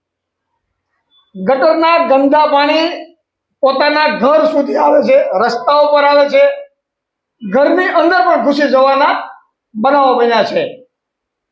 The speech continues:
અનેક વાર આ વિસ્તારના લોકોએ રજૂઆત કરે છે, પરંતુ આ નિષ્ઠુર તંત્ર, આ નિષ્ઠુર બરવાળા નગરપાલિકાનું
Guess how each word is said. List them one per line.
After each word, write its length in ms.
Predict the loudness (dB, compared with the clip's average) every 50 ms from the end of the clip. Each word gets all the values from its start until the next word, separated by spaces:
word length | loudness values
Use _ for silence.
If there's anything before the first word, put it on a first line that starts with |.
| _ _ _ _ _ -4
અનેક 380 | -2 -2 0 0 0 0 0 2
વાર 260 | 2 2 2 2 2
આ 100 | 2 0
વિસ્તારના 840 | 0 -2 -4 -4 -2 -2 -2 0 0 0 0 0 0 0 -2 -4 -10 -14 -20 -14 -8
લોકોએ 600 | -4 -2 0 2 2 2 2 2 2 2 2 2
રજૂઆત 380 | 0 -2 0 0 0 0 0 -2 -2
કરે 220 | 0 2 2 2 2
છે, 140 | 0 -2 -2 -4 -8 -16 _ _ _ _ _ _ _ _ _ _ _ _ _ _ _ _ _ _ _ _ _ _ -2
પરંતુ 460 | 0 2 2 2 0 0 0 2 2 4 4 2 2 -2 -4 -10 -18 -20 _ _ _ -4 -4
આ 100 | -2 -2 -2
નિષ્ઠુર 540 | -2 0 0 0 0 -2 0 2 2 2 0 0 -2
તંત્ર, 320 | -2 0 0 0 0 0 0 0 -2 -4 -8 -12 -18 _ _ _ _ _ _ _ -4 -2
આ 200 | 0 0 2 0
નિષ્ઠુર 460 | 0 0 0 0 0 0 0 0 0
બરવાળા 420 | 0 2 2 4 4 4 2 0
નગરપાલિકાનું 1080 | 0 0 -2 0 0 0 0 2 0 0 0 2 2 2 2 2 4 4 4 2 0 -2